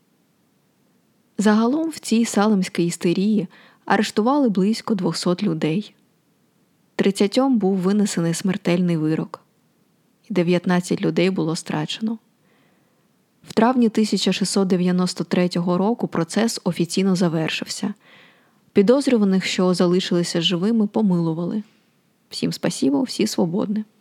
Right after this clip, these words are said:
В тисяча сімсот другому суд визнав, що всі вироки були незаконні. Ой. Судді визнали свою помилку,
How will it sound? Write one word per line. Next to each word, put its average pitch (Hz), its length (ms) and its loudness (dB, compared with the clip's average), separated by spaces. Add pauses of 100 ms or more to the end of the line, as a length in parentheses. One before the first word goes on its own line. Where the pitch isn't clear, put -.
(1080)
В - 60 -20
тисяча - 400 2
сімсот 190 420 0
другому 220 460 2
суд 208 300 0
визнав, 208 400 2
що 170 300 0
всі - 260 0
вироки 226 440 2
були 190 540 0
незаконні. 196 800 -2 (320)
Ой. 208 280 0 (1120)
Судді 277 360 2
визнали 208 400 4
свою 180 300 0
помилку, 190 640 0